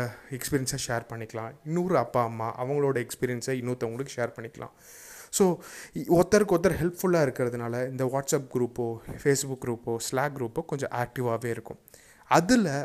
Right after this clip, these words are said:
உங்களுக்கு இன்னும் கொஞ்சம் ரிசர்ச் நாலேஜும் உங்களுக்கு கிடைக்கும், அவங்க எந்த மாதிரி ப்ராடக்ட்ஸ் எதிர்பார்க்குறாங்க, எப்படி எதிர்பார்க்குறாங்க. So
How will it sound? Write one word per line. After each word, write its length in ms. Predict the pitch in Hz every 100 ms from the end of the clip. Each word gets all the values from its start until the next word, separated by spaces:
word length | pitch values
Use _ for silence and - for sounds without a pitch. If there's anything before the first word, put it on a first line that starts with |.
| -
உங்களுக்கு 540 | 139 156 156 139 131 131 131 131
இன்னும் 240 | 143 170
கொஞ்சம் 280 | 160 131 151
ரிசர்ச் 520 | 127 123 - 175 -
நாலேஜும் 460 | 131 120 117 117 135
உங்களுக்கு 300 | 117 113 -
கிடைக்கும், 340 | 110 113 117 - _ -
அவங்க 260 | 127 127
எந்த 220 | 117 120 143
மாதிரி 240 | 139 135
ப்ராடக்ட்ஸ் 380 | 131 110 113 -
எதிர்பார்க்குறாங்க, 640 | 117 - 110 117 113 117
எப்படி 340 | 120 127 131 131
எதிர்பார்க்குறாங்க. 600 | 117 113 113 107 50 - _ _ - - - - -
So 100 | -